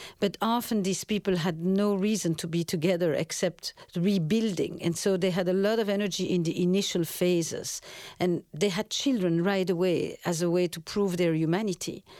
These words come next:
And, but after that, sometimes they would look at each other and these people had nothing in common. And my parents had friends like that who were, you know, couples that didn't really have much to do together, except surviving, but not living.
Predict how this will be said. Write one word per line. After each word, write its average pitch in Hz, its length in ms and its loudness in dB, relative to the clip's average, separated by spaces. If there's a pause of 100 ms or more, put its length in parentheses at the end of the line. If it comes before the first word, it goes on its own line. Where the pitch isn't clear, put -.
(420)
And, 190 340 2 (220)
but 214 160 -2
after 302 400 -2
that, 247 400 -2
sometimes 214 400 -2
they 208 100 2
would 196 160 -2
look 262 160 -2
at 254 120 0
each 196 180 -2
other 180 140 2
and 175 100 0
these 180 140 -4
people 208 220 -2
had 180 200 -2
nothing 226 480 0
in 220 120 2
common. 254 400 -4 (600)
And 196 220 2
my 202 120 2
parents 240 320 0
had 185 200 -2
friends 240 460 -2
like 123 220 -4
that - 220 -4
who 208 140 0
were, 190 300 2 (960)
you 190 120 2
know, 165 200 4
couples 185 400 -2
that 170 160 -2 (720)
didn't 196 280 2
really 208 240 2
have 175 180 0
much 175 240 -4
to - 80 -6
do 175 180 0
together, - 540 -4 (340)
except 196 380 -2
surviving, 202 640 -2
but 165 160 -2
not 196 220 0
living. 196 360 -2